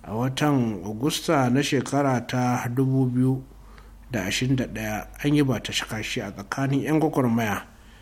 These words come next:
daga wannan sansanin da sojojin haramtacciyar ƙasar Isra'ila da sanadiyar shahadar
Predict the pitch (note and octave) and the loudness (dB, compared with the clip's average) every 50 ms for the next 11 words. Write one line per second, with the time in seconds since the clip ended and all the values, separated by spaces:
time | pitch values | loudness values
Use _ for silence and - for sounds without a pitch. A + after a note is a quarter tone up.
0 | - - - - G2+ F#2+ F2+ G2+ G#2 A2 A2+ A#2+ C#3+ D3 - - C3+ B2+ - C#3+ | -20 -16 -10 -8 -6 -6 -4 -4 -4 -2 0 0 0 0 0 0 -2 0 0 0
1 | D3+ D#3+ D#3 C#3+ C3 C3+ - C#3+ C#3 D3+ C#3+ C#3 D3+ D3 C#3+ C3+ C3+ C3+ B2+ B2+ | 2 2 2 2 2 0 0 0 2 2 2 2 2 0 0 0 0 -2 -2 -2
2 | - B2+ B2+ - - C#3 B2+ B2+ B2 A#2 B2+ C3+ B2+ G#2+ F2+ - - A2+ A2 F#2+ | -4 -6 -6 -4 -4 -4 -4 -2 -4 -2 -2 -2 -2 -2 -4 -4 -4 -4 -6 -6
3 | D#2 G2+ A2 G#2+ G#2+ A#2 B2+ C3 - - C#3 B2+ A#2 A2 B2 D3 D3 D3 B2+ C3 | -6 -6 -4 -4 -2 -2 -4 -4 -4 -2 -2 -2 -2 -2 0 2 2 2 2 0
4 | - B2+ B2 C3 C3+ C3+ C#3 C#3 C3 A#2 A2+ A#2 A#2 - | -4 -4 -4 -2 -2 0 0 0 0 0 -2 -4 -6 -8